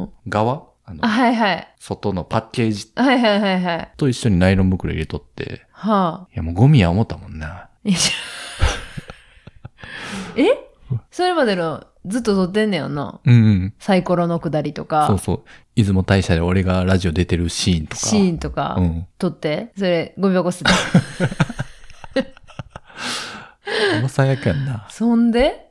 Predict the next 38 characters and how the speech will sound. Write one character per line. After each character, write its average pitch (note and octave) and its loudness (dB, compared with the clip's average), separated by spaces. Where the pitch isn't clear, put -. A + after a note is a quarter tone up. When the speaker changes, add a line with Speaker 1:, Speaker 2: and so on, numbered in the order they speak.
Speaker 2:
で、 D3 2
も B2 4
う A2+ -4
そ - -4
れ B2+ 4
に B2 2
気 C3+ 2
づ B2+ 0
か B2+ 4
ず G#2+ 4
に、 F2+ 2
Speaker 1:
う G#3 2
ん。 F#3 -2
Speaker 2:
鳥 G#2+ -2
取 G2+ 4
か - 0
ら G2 6
津 - 0
山 F2 4
の D2+ -6
方 E2 -4
に E2 -8
Speaker 1:
う G3 0
ん。 F3+ 4
Speaker 2:
下 G#2 0
っ - -2
て F#2+ 0
い F#2+ 0
き - -6
ょ F2+ 2
う D#2+ -4
途 G#2 0
中 C3 4
に E2+ 0
気 - -2
づ E2+ -2
い D2 -6
て。 - -6